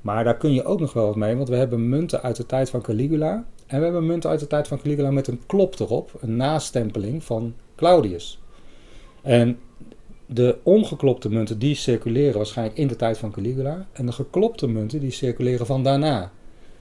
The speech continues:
Caligula kreeg misschien een damnatio memoriae. Hij moest, eh, verdwijnen uit de Romeinse geschiedenis.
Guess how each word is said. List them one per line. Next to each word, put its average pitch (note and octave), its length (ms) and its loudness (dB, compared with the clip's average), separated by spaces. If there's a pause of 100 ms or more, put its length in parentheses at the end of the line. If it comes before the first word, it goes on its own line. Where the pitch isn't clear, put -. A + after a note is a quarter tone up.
(460)
Caligula B2 380 4
kreeg A#2 280 2
misschien C#3 420 2
een A#2+ 120 0
damnatio A2+ 600 0
memoriae. C3 680 4 (120)
Hij A2 120 0
moest, A2 280 -4
eh, G#2+ 60 -2
verdwijnen A#2 440 2
uit A2 120 -2
de G#2+ 60 -4
Romeinse G#2+ 340 -4
geschiedenis. D#3+ 560 -4